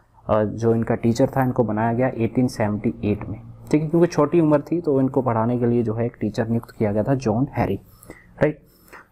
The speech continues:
इसके अलावा देखिए, जो दरबार हॉल हुआ करता था, जो दरबार हॉल जो था, उसका नाम change कर दिया गया, क्या? सीएचटी मार्शल के नाम पे,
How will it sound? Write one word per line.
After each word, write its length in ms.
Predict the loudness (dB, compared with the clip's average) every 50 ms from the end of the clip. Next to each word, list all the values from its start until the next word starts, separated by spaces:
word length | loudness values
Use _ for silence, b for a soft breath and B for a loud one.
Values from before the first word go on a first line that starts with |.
| _ -4
इसके 200 | -2 0 2 2
अलावा 240 | 4 4 4 4 2
देखिए, 240 | 2 2 2 2 2
जो 140 | 2 0
दरबार 460 | 0 2 2 2 2 2 2 2 2 0
हॉल 240 | 0 0 0 0
हुआ 240 | 0 0 -2 -2 -2
करता 280 | -2 -4 -4 -4 -4 -4
था, 320 | -2 -4 -4 -4 -6 _ _ _ _ _ _ _ 0
जो 200 | 4 4 4 4 2 -2 -2 0 2
दरबार 420 | 2 4 4 4 4 4 4 2
हॉल 380 | 0 -4 -4 -2 0 0 0 -2
जो 160 | -4 -6 -8
था, 320 | -8 -8 -8 -10 -10 -12 _ _ _ _ _ _ _ -20
उसका 180 | -12 -6 -2 0
नाम 200 | 2 2 0 0
change 240 | 0 0 0 0
कर 160 | 0 0 0 2
दिया 160 | 2 2 2
गया, 140 | 2 0 -2
क्या? 200 | -2 -4 -4 -4
सीएचटी 600 | -6 -6 0 4 4 4 4 2 0 2 2 4
मार्शल 440 | 4 2 0 -6 -8 -8 -10 -12 -12
के 140 | -10 -12 -14
नाम 180 | -14 -14 -18
पे, 160 | -20 _ -20